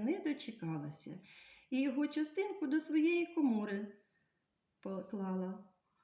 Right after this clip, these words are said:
Усю зиму прожила сито. Горобець не залишився ні з чим же. До весни голодним був. Малята, давайте розглянемо нашого горобчика. Він складається, дітки, з голівки.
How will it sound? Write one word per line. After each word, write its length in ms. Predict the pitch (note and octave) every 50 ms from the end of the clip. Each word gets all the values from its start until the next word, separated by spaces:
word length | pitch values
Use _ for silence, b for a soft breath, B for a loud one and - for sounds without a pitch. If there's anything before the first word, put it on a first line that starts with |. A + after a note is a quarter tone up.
| _ _ _ -
Усю 380 | F3 D#3 - - G#4 G#4 E4+
зиму 380 | - F#3+ G#3 C4 D4 D4 C4+ A3
прожила 540 | - E3+ D#3 D#3 D#3 E3+ G3+ A3 G#3+ G#3 G#3
сито. 560 | G#3 - - E3 D#3 D3 D#3 - - - - - - _
Горобець 640 | - D#3 F3+ G3+ A3+ A3+ A#3+ F#4+ A#4+ A#4 - - - - - G#3+
не 140 | G#3 A#3+
залишився 800 | A#3+ - C#4 C4 C4 C4 - - D#4 D#4+ E4+ E4+ - - C#4 C4+ - - - - -
ні 260 | A3 A#3 C#4+ F4+ F4+
з 220 | - - - -
чим 320 | - - F#3+ F3+ E3 D#3+ D3
же. 220 | D3+ D3+ C#3+ C#3+ - b b b b b b b b b b
До 180 | F#3+ F#3 B3 B3+
весни 440 | A3 A3 A3 - - F4 G#4+ G#4+ D#4
голодним 640 | E3+ G#3 A#3 A3 E3+ E3 D#3+ D3+ D3 D3+ D3 C#3+ D3+
був. 260 | D3+ D3+ D3+ C#3 - - - - _ _ _ _ _ _ _ _ _ -
Малята, 440 | G#3 A3 A3 G3+ F#3 E3 - - E3
давайте 460 | E3+ G3+ A3 C#4+ E4 F4+ E4+ D#4 B3+
розглянемо 640 | G#3+ F3 E3 E3+ E3 G3 A#3+ E4 F4+ F4+ E4 D4 A#3+
нашого 480 | F3 F3 G3+ A#3 - - B3+ A#3 A3
горобчика. 800 | F#3+ D#3+ G#3+ A3 G#3 F3 D3+ - - - D3 - - D3 C#3+ B B B B B B B B B - A3
Він 260 | G#3+ F4 A#4+ B4+ B4
складається, 920 | - - D4+ C#4+ C#4 G3+ D#3+ D#3+ C#3 C#3 C#3+ D#3+ F#3+ F#3+ - - C#4 C4+ C4
дітки, 520 | B3 C#4+ D4 - - - C#4+ C#4 C4+ B B B B B B B
з 140 | C4 A3+ A#3+
голівки. 800 | C4 D4+ G#4 F#4 A#3 G3+ F#3 E3+ E3 - - - B3+ C4+ D#4 -